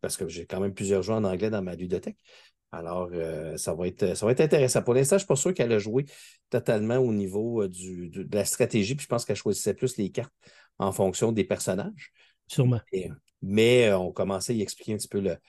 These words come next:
Speaker 1: la synergie. Tu sais, faut que tu joues une carte de, d'un tel type avant de, pour pouvoir
Speaker 2: Ouais,
Speaker 1: activer une
Speaker 2: c'est, il y a
Speaker 1: carte.
Speaker 2: des combos, euh, de
Speaker 1: Exact.
Speaker 2: succession de cartes.
Speaker 1: Fait que je pense qu'elle commençait à comprendre, puis là, on a arrêté de jouer parce que j'avais oublié de mettre les Scheme Twist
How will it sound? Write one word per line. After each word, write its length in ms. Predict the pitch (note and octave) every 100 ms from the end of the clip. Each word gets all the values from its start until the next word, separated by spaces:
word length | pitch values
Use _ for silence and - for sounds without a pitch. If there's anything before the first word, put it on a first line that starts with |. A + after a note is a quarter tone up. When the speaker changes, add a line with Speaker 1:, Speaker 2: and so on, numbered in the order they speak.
| _ -
Speaker 1:
la 140 | G#2
synergie. 560 | F2 - G2 A2 G2+ G2+
Tu 80 | -
sais, 60 |
faut 120 | D3 G#2
que 80 |
tu 80 | -
joues 120 | F#2+
une 100 | G#2
carte 260 | F#2+ G#2+ G#2+
de, 200 | G2 F2+ _ _ _ -
d'un 160 | G2 F#2
tel 240 | G#2 F#2+
type 280 | - B2+ A#2+
avant 300 | F#2 G2 G2
de, 260 | F#2 F2+ - _ _ _ -
pour 100 | -
pouvoir 260 | - G#2+ D#3
Speaker 2:
Ouais, 160 | C#3+ B2+
Speaker 1:
activer 80 | - G3+
une 60 |
Speaker 2:
c'est, 60 | C3+
il 60 |
y 20 | A2+
a 40 |
Speaker 1:
carte. 180 | A#2 A#2+
Speaker 2:
des 120 | B2+
combos, 640 | D3 B2+ B2 C#3 C#3 A#2+
euh, 240 | A2+ A2 A#2
de 120 | A#2+
Speaker 1:
Exact. 120 | -
Speaker 2:
succession 460 | C#3 F#3+ C#3 D3 A#2
de 80 |
cartes. 240 | - C#3+ - _ - _ _ _ - - -
Speaker 1:
Fait 140 | G2+
que 360 | - G2 F#2+ E2+ _ _ _ -
je 80 |
pense 160 | A#2 A2+
qu'elle 100 | A2
commençait 440 | A2 G#2+ G#2 -
à 120 | A2+ G#2+
comprendre, 560 | G#2+ G2 A#2 B2 C#3
puis 120 | C3+
là, 80 | A2
on 140 | A2+ A2
a 60 |
arrêté 320 | G2+ G2+ G#2+
de 60 | F#2+
jouer 100 | A#2
parce 180 | B2+ -
que 140 | G#2
j'avais 260 | G2+ F#2+ G2+
oublié 380 | G2+ A2 A#2 C#3
de 120 | G#2+
mettre 280 | G#2+ A#2 G2+
les 60 |
Scheme 420 | E2 - B2 B2
Twist 640 | A2+ G#2+ C#3 - - -